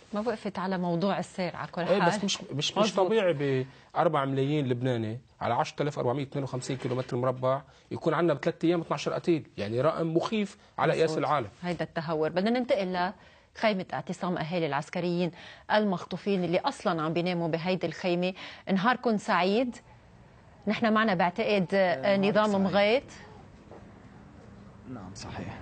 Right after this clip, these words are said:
Speaker 1: آه، نظام، نهارك سعيد، يعطيك ألف عافية، وإن شاء الله تضلكم بهالهمة، وإن شاء الله يعني تخلص هيدي المعاناة اللي أنتم بتمسكم بشكل مباشر وتمس كل اللبنانيين،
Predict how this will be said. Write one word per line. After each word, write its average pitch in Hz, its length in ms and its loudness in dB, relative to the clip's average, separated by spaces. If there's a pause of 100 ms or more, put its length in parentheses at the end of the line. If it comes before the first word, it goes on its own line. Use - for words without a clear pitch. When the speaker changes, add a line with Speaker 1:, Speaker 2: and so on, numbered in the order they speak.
(180)
Speaker 1:
آه، 202 300 6
نظام، 233 480 2
نهارك 226 440 4
سعيد، 240 640 0
يعطيك 214 440 0
ألف 254 240 0
عافية، 247 600 2
وإن 196 120 0
شاء 226 140 -2
الله 226 120 4
تضلكم 247 440 2
بهالهمة، 226 500 2
وإن 214 80 2
شاء 262 160 0
الله 254 100 4
يعني 214 300 2
تخلص 220 420 0
هيدي 208 180 2
المعاناة 196 500 2
اللي 175 240 0
أنتم 226 320 0 (540)
بتمسكم 247 420 0
بشكل 220 340 -2
مباشر 202 480 0
وتمس 214 460 0
كل 269 220 2
اللبنانيين، 202 880 2